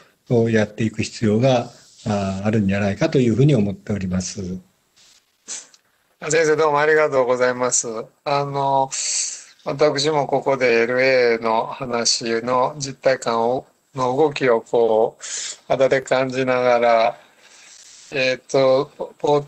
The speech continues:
Speaker 2: 頭、あの、審議官からご紹介がありましたような、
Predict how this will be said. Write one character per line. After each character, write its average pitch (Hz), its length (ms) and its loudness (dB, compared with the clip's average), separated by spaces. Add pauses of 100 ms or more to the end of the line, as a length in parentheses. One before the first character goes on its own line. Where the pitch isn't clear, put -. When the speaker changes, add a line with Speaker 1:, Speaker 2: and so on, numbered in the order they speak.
(120)
Speaker 2:
頭、 143 720 4
あ 143 60 2
の、 135 140 -2
審 143 240 -2
議 135 160 -6
官 120 300 0
か 117 180 2
ら 113 140 4
ご 120 120 -2 (200)
紹 123 440 0
介 127 280 2
が 120 140 4
あ 117 40 4
り 113 100 -4
ま 117 160 -2
し - 120 -4
た 113 480 2
よ 120 260 2
う - 20 -4
な、 117 300 -2